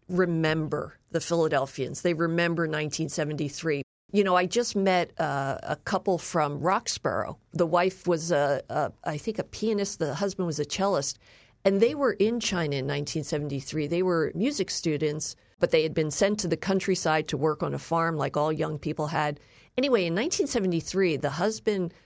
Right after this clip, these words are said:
got a ticket to go to the Philadelphia Orchestra concert. The wife did not, so she snuck in.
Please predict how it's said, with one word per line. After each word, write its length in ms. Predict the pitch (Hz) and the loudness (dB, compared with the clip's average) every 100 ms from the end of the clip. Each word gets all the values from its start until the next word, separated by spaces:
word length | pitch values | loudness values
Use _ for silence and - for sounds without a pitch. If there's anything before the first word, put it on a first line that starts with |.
| _ | _
got 200 | 165 156 | 0 0
a 60 | 135 | -2
ticket 400 | - 196 180 - | -2 -2 -2 -4
to 80 | 147 | -2
go 160 | 151 | -2
to 80 | 147 | -2
the 80 | 143 | -4
Philadelphia 520 | 170 160 151 147 151 | -2 0 0 -2 -4
Orchestra 420 | - 151 156 - | -2 -4 -4 -6
concert. 600 | - 170 160 160 151 139 | -4 -4 -2 -2 -4 -4
The 80 | - | -4
wife 360 | 156 175 202 - | 0 0 0 -4
did 180 | 156 - | -6 -2
not, 320 | 175 143 - - - _ | 0 0 -2 -14 -20 _
so 180 | - 185 | -4 -2
she 200 | - 175 | 0 -2
snuck 500 | - - 190 175 - | -2 -2 -2 -2 -2
in. 300 | 156 - | -4 -6